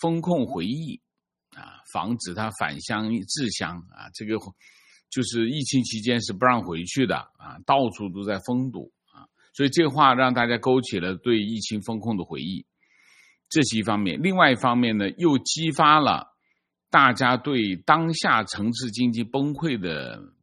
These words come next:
这个理解，就是说现在呢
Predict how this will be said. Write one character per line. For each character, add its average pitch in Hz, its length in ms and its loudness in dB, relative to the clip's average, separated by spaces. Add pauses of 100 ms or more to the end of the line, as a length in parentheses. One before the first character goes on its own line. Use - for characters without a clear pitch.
(120)
这 98 140 -12
个 73 260 -10
理 95 220 -6
解， 95 320 -10 (1300)
就 151 180 0
是 131 180 -6
说 - 440 -2
现 160 440 0
在 147 300 4
呢 92 280 -2